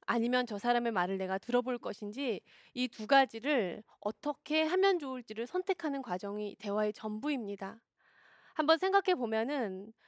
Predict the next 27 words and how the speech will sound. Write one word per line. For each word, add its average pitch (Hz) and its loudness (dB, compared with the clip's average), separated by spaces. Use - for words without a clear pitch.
우리가 285 6
분명히 339 4
지금은 269 0
내 220 8
입을 247 0
다물고 220 -4
저 196 -6
사람의 247 0
말을 202 0
들어야 240 2
될 254 2
타이밍이라는 277 0
걸 214 -4
알고 202 -4
있으면서도 220 -4
이 247 4
입이 233 -2
통제가 330 4
되지 226 0
않아가지고 214 0
말하면서도 339 4
후회하면서 320 2
그 269 -6
말을 202 0
계속하는 254 -8
경우들이 196 -8
있어요. 202 -12